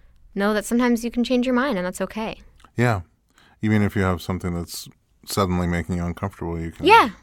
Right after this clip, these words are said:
Speaker 2: you can
Speaker 1: exactly.
Speaker 2: opt
Speaker 1: And
Speaker 2: out.
Speaker 1: opt out or,
Speaker 2: Yeah.
Speaker 1: like, be like, "Someone pull out your phone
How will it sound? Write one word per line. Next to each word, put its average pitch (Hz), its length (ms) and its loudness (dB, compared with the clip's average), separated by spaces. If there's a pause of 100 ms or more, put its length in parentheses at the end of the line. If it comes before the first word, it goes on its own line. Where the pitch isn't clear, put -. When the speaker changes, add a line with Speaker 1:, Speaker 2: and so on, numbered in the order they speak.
(200)
Speaker 2:
you 185 100 -8
can 247 100 -2
Speaker 1:
exactly. 349 360 4
Speaker 2:
opt 240 80 6
Speaker 1:
And 226 100 6
Speaker 2:
out. 110 200 4 (340)
Speaker 1:
opt 262 240 6
out 240 360 6
or, 240 320 6
Speaker 2:
Yeah. 262 60 6
Speaker 1:
like, 254 180 4
be 254 100 2
like, 247 180 2
"Someone 254 260 -2
pull 269 120 -2
out 254 120 4
your 247 100 -2
phone 240 360 0